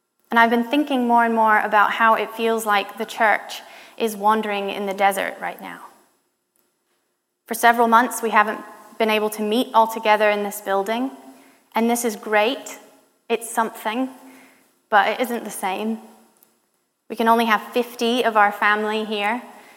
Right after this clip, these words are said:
out of three hundred. We can't have people just coming in off the streets, have our doors wide open. I know we all miss the sound of singing together,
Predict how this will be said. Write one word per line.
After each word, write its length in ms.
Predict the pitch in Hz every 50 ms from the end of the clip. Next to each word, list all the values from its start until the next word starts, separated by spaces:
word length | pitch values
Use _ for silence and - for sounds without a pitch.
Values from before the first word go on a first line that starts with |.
| _ _ -
out 200 | - 208 202 202
of 120 | 202 196
three 300 | - - - - 226 220
hundred. 560 | 208 208 208 208 196 202 202 240 247 247 - - - - - _ _ _ _ _ _ _ _ _ _ _ _ _ _ _ _ _ _ -
We 120 | 226 226
can't 260 | 226 - 247 233 196
have 340 | 226 226 220 220 220 - - - - - - - - - - - - _
people 400 | - 254 233 220 233 226 220 226
just 220 | 226 226 226 226 -
coming 300 | - 247 233 226 226 220
in 140 | 220 214 -
off 280 | 220 220 220 220 - -
the 80 | 214
streets, 640 | - - - - 214 214 226 240 - - - - - - -
have 160 | 226 220 214
our 100 | 208 202
doors 480 | 196 - 226 220 220 220 220 214 214
wide 360 | 220 208 214 214 214 220 208 202
open. 480 | 208 208 202 202 208 208 214 233 233 - - - - - _ _ _ _ _ _ _ _ _ _ _ _ _ -
I 100 | 208 208
know 140 | 214 214
we 140 | 220 226 214
all 300 | - 214 208 202 202 196
miss 300 | - 220 214 208 208 -
the 140 | - - 214
sound 540 | - - 202 196 196 196 196 196 196 196 - - - - - - -
of 160 | 214 208 -
singing 440 | - - 226 214 214 208 208 208 208
together, 560 | - 202 - 104 - - 95 - - 202